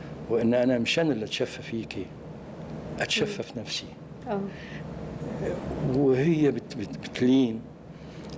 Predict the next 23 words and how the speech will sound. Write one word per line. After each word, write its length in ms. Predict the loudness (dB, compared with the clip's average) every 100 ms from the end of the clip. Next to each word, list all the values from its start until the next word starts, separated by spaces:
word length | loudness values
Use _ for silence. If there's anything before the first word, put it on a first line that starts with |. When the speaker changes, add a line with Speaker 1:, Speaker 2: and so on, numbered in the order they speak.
| 2
Speaker 1:
وبعدين 360 | 4 6 6
وأنا 180 | 6 6
ماشي 380 | 4 4 2 0
لما 300 | 0 -2 -4 -6 -4
توقف 420 | -2 0 -2 -4 -6
وتقول 280 | -4 -2 0
له: 200 | 0 -2 -4 -10 -10 -8 -8 -8 -6 -2 -2 0
"في 180 | 0
حاجة 220 | 2 2 2
بعتز 360 | 2 0 -4
بيها 220 | 0 0
معاك، 260 | 2 2 0 -4 -10 -10 -4
أنا 120 | 2 2
عايزاها." 420 | 2 0 -2 -2 -8 -10 -10 -8 -8 -8 -4 0
Speaker 2:
أيوة. 160 | 2 0 -2 -2 2
Speaker 1:
ولو 320 | 4 4 4
عايزين 320 | 2 4 2
تمنى 320 | 2 0 0 -2 -6
خدوها، 320 | -4 -2 -4 -8 -10 -8 -4
القلب 420 | 0 2 2 0 -6 -12 -10 -10 -10 -2
اللي 140 | 0 2
كان 360 | 2 2 2 -2
هداه 400 | -6 2 2